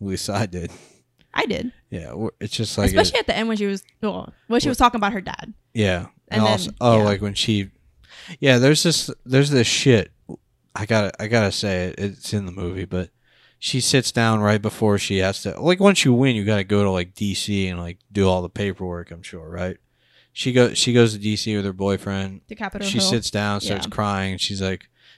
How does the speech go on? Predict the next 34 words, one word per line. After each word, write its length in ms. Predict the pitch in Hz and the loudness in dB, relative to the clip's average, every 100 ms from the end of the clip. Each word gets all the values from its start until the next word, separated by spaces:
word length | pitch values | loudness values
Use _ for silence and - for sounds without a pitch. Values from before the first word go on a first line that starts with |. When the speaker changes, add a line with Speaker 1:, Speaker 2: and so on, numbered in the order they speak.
| _ | _
Speaker 1:
you 80 | 113 | -4
know, 220 | 107 107 | -2 -2
a 80 | 85 | -2
long 280 | 110 117 117 | 0 0 0
time 280 | - 117 110 | -2 0 2
ago 240 | 107 104 | 2 2
when 120 | 101 | 0
me 120 | 101 107 | -4 -6
and, 160 | 104 - _ _ | -6 -14 _ _
when 140 | 113 | -4
I 100 | 104 | -2
was 120 | 101 - | -2 -2
five 340 | 117 110 110 | 0 0 0
years 180 | 107 98 | -2 -2
old, 220 | 101 95 | -2 -2
my 140 | 95 | -4
dad 320 | 92 98 101 101 | -4 -2 -2 -4
wanted 160 | 98 | -6
to 60 | 95 | -6
go 100 | 98 | -6
on 100 | 92 | -6
a 60 | |
road 280 | 90 95 101 | -6 -4 -4
trip 200 | - 95 | -4 -8
with 80 | 90 | -10
his 140 | 87 90 | -12 -6
buddies. 540 | 107 107 95 87 - _ _ _ _ _ _ _ - | -2 -2 -2 -6 -12 _ _ _ _ _ _ _ -10
And 80 | 104 | -8
I 60 | |
begged 420 | 95 113 120 127 | -2 4 4 4
and 140 | 120 101 | 0 0
begged 300 | 110 110 107 | 2 2 -2
and 160 | 98 | -6
begged, 440 | 98 107 104 98 | 0 0 0 -4